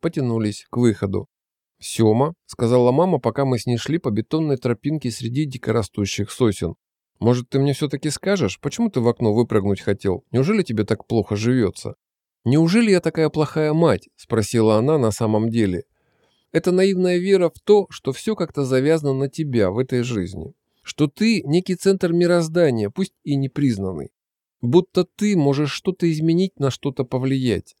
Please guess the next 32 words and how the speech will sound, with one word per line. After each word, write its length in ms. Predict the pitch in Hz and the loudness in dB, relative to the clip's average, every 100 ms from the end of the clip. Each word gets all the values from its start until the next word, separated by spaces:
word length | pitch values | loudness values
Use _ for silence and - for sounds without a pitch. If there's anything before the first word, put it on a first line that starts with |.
| _ | _
Будто 340 | 113 127 135 | -2 0 0
от 240 | - 131 _ | 0 -4 _
тебя 340 | 151 143 165 | -4 2 2
хоть 200 | - 139 | 2 -4
что-то 420 | - - 180 120 | -6 -4 -2 0
в 60 | 113 | -2
этой 240 | 139 120 | -2 -2
жизни 340 | 117 135 123 120 | -2 -4 -4 -2
зависит. 500 | 135 143 113 - - _ _ _ - | -2 -2 -4 -8 -16 _ _ _ -2
Будто 280 | 131 - | -2 -2
твоя 320 | - 156 160 160 | -4 2 2 2
жизнь 280 | 185 170 | 0 0
не 120 | 165 170 | 0 2
просто 320 | 214 - 147 | -2 -2 -4
заметки 500 | 143 156 160 - 117 | 0 2 0 -2 -4
на 140 | 117 | -4
полях 360 | - 139 135 113 | 0 2 2 0
чужой 300 | - 123 120 | -6 -2 -2
книги». 480 | - 135 104 95 - _ _ _ _ _ _ _ _ _ _ - | 0 -2 -2 -4 -8 _ _ _ _ _ _ _ _ _ _ -2
«Я 160 | 120 147 | 2 2
в 60 | |
тот 180 | - 139 | 2 0
момент 380 | 143 156 147 - | 2 2 0 -2
не 120 | 139 | -4
подумал», 560 | 143 139 160 139 90 - | 0 0 2 0 -2 -6
соврал 460 | - 92 98 101 101 | -6 -4 0 -2 -2
я, 180 | 95 | -4
«просто 640 | - 151 170 - 139 123 113 | 0 0 0 2 4 4 2
под 120 | 147 135 | -4 -2
влиянием 520 | 143 160 160 143 131 | 2 4 4 2 2
момента, 640 | 127 139 156 117 - 82 - | 2 2 0 -2 -4 -8 -4
импульса». 640 | 185 196 98 92 - | -4 -2 -4 -8 -10